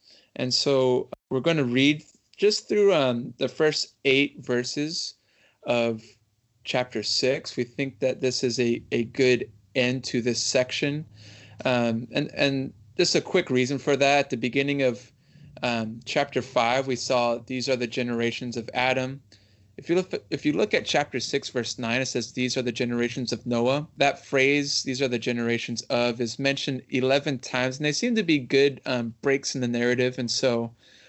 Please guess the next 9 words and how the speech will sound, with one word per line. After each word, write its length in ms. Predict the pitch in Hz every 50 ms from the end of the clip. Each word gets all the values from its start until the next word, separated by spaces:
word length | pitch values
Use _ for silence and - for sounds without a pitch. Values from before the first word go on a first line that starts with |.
| _ _ _ -
um, 160 | 123 117 117
it 120 | 117 -
seems 440 | - - - 175 180 180 180 160 -
that 460 | - 135 123 117 120 135 - - -
the 80 | - 131
beginning 580 | - 131 131 123 123 160 170 175 180 190 190 196
of 100 | 190 -
chapter 420 | - - 160 143 151 - - 180
six 680 | - - - - 117 123 - - - - - - -